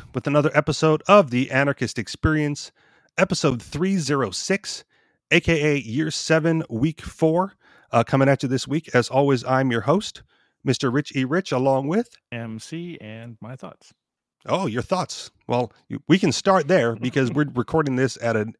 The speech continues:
Speaker 1: abnormal, uh, time and place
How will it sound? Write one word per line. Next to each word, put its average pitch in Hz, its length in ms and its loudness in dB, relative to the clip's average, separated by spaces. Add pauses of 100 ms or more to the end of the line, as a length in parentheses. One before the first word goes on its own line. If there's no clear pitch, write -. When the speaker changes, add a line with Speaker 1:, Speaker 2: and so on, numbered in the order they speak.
(220)
Speaker 1:
abnormal, 135 680 2 (380)
uh, 104 280 0 (380)
time 160 380 0
and 113 160 -2
place - 540 -2